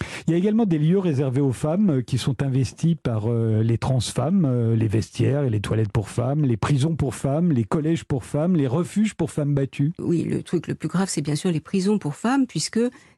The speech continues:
Speaker 2: des viols et des faits de harcèlement de co-détenus ont déjà eu lieu.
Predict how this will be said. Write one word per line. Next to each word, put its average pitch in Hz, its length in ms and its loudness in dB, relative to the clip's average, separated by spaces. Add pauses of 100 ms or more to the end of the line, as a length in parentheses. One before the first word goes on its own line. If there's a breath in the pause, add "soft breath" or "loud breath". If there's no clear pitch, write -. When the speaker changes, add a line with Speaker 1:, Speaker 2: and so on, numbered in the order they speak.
Speaker 2:
des 202 160 2
viols 196 540 2
et 175 80 0
des 120 480 -6
faits 165 180 -2
de 147 80 -2
harcèlement 180 560 0
de 165 100 0
co-détenus 202 720 0
ont 185 120 2
déjà 160 240 0
eu 143 160 -2
lieu. 196 320 -2